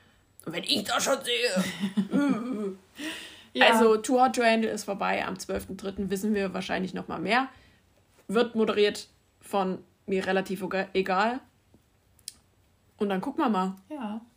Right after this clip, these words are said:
Speaker 1: was da sich vielleicht noch im Nachhinein ergeben
Speaker 2: Mm,
Speaker 1: hat.
Speaker 2: ja, da bin ich
Speaker 1: Wer, wer,
Speaker 2: gespannt.
Speaker 1: es gibt, vielleicht gibt's ja Couples, die wir gar nicht auf dem Schirm haben.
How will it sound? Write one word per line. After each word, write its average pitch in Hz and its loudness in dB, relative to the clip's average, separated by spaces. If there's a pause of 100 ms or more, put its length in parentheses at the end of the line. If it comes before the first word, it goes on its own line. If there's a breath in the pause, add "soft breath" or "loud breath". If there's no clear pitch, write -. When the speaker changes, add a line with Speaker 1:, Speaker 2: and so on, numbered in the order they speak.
(100)
Speaker 1:
was 190 -2
da 190 2
sich 190 -6
vielleicht 190 0
noch 208 -2
im 185 -4
Nachhinein 185 -2
ergeben 214 2
Speaker 2:
Mm, 285 4
Speaker 1:
hat. 190 2
Speaker 2:
ja, 175 0
da 175 -4
bin 180 -8
ich 202 -8
Speaker 1:
Wer, 196 6
wer, 190 6
Speaker 2:
gespannt. - -2
Speaker 1:
es 196 -4
gibt, 190 -2
vielleicht 196 0
gibt's 196 -2
ja 180 2
Couples, 196 -4
die 185 -2
wir 185 -2
gar 180 -2
nicht 175 -8
auf 165 -8
dem 165 -10
Schirm 220 -6
haben. 320 -14